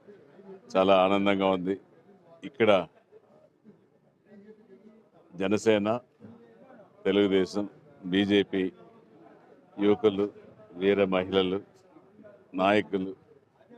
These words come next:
ముఖ్యంగా యువత చాలా ఉత్సాహంతో అందరూ కూడా రావడం, ప్రతి ఒక్కరు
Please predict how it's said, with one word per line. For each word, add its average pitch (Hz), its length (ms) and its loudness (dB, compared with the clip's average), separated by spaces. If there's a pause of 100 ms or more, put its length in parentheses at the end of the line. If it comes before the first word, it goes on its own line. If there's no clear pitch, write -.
(500)
ముఖ్యంగా 120 380 0 (100)
యువత 101 220 0 (680)
చాలా 113 240 4 (800)
ఉత్సాహంతో 113 600 2 (2000)
అందరూ 123 360 4
కూడా 117 100 6 (120)
రావడం, 104 360 4 (840)
ప్రతి 107 280 0
ఒక్కరు 120 240 0